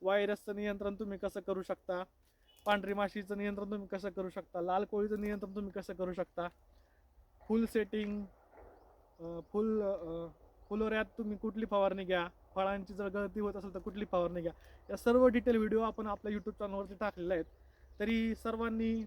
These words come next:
पपई उत्पादक शेतकऱ्यांनी आपल्या चॅनलला सबस्क्राईब करायचे आणि अशाच नवनवीन व्हिडिओसाठी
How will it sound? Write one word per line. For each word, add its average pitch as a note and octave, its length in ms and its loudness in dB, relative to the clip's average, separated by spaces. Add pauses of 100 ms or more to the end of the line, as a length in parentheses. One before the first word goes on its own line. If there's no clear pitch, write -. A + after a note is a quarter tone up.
पपई A3 200 -4
उत्पादक A3 360 -2
शेतकऱ्यांनी G#3 520 0
आपल्या F#3+ 320 -2
चॅनलला G3+ 320 0
सबस्क्राईब G#3 400 -6
करायचे F#3+ 360 -2
आणि - 420 -10
अशाच G#3 300 -2
नवनवीन G#3+ 340 -2
व्हिडिओसाठी G3 540 -2